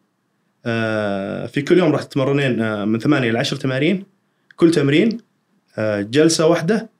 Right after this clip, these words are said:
كل، آه، جلسة بتكون عدد تكرارات فيها ما بين، آه، عشرة إلى اثناعش، آه، تكرار للبالغين، ومن، آه، عشرة إلى خمستاش لكبار السن.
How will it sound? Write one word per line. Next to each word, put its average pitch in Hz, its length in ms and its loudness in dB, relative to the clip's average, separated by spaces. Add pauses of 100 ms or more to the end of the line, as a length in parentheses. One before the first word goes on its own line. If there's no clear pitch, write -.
(240)
كل، 170 440 4
آه، 110 280 0
جلسة 180 440 2
بتكون 139 380 -2
عدد 175 240 2
تكرارات 165 500 0
فيها 165 280 0
ما 135 120 0
بين، 131 300 -4 (380)
آه، 110 680 -4 (400)
عشرة 127 360 0
إلى 110 400 2
اثناعش، 120 600 -2
آه، 98 600 -6
تكرار 113 480 -2
للبالغين، 135 680 0 (420)
ومن، 147 340 6
آه، 113 1000 -2
عشرة 139 320 0
إلى 208 240 2
خمستاش 208 680 0 (400)
لكبار 110 360 0
السن. 87 280 -6